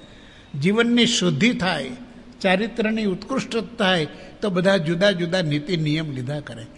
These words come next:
પણ પછી કંઈ સમજે જ નહીં. આત્મા શું, કર્મ શું, મુક્તિ કેવી રીતે, એની કોઈ વાત નહીં, એમાં એને રસ પણ નહીં. અને એટલા જ માટે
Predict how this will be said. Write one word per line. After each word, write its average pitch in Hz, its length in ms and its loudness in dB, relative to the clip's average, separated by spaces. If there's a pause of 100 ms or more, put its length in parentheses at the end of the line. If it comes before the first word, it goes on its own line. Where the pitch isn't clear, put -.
(220)
પણ 302 100 0
પછી 254 280 2
કંઈ 294 180 4
સમજે 180 380 2
જ 311 120 -4
નહીં. 311 180 2 (1300)
આત્મા 208 420 2
શું, 196 240 -6 (760)
કર્મ 180 340 0
શું, 190 280 -6 (1400)
મુક્તિ 185 360 2
કેવી 170 320 2
રીતે, 190 300 0 (440)
એની 294 140 -2
કોઈ 330 360 4
વાત 294 300 4
નહીં, 165 220 -4 (880)
એમાં 254 180 4
એને 262 180 2
રસ 233 300 2
પણ 196 120 -2
નહીં. 101 280 -8 (3000)
અને 208 180 4
એટલા 202 580 0
જ 196 40 -2
માટે 185 460 0